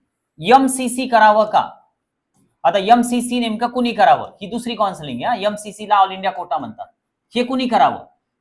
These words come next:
जर तुमचा स्कोअर चांगला असेल, गव्हर्नमेंट एमबीबीएस, बीडीएस पर्यंत पोहोचण्यासारखा असेल,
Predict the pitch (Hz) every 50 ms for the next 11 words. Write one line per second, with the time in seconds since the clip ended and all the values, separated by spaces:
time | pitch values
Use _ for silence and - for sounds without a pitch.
0 | - 110 113 143 202 233 254 247 247 240 214 196 190 - 202 202 196 - - -
1 | 180 185 190 190 185 - 185 170 170 175 180 185 185 180 180 185 - 180 147 101
2 | - - _ _ _ _ _ _ 127 123 175 196 190 185 180 185 196 196 175 180
3 | 170 175 185 180 185 185 175 160 160 170 160 170 180 180 - 180 175 175 175 170
4 | 185 - - 165 160 156 - - 180 - 175 151 139 - 170 165 156 - - 143
5 | 107 90